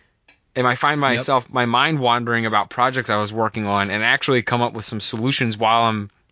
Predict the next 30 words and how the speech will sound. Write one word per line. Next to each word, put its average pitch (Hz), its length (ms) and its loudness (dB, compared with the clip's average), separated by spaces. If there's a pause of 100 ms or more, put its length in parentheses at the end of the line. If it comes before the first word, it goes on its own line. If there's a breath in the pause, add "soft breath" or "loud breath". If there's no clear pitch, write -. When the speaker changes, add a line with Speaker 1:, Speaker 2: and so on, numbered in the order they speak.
Speaker 1:
exercising 113 640 -2
at 101 100 4
a 98 60 2
moderate 104 520 0
level, 104 320 -2
you 95 100 -2
know? 104 200 0 (2750 soft breath)
Speaker 2:
Exactly. 131 1040 0
Oh, 156 240 4
that's 139 220 2
so 160 180 4
funny 160 340 -2
'cause 117 260 -4 (120)
I'll 139 140 0
be 170 160 2
on 160 100 0
the 139 100 2
treadmill 143 480 0
for, 113 120 -6
like, 110 220 -2
thirty 147 260 4
minutes 143 420 2
in 131 80 0
the 120 60 0
morning 123 680 2
and, 123 340 -4
uh, 113 280 -4
I'm 135 140 0
thinking 139 540 -2
of 117 420 -2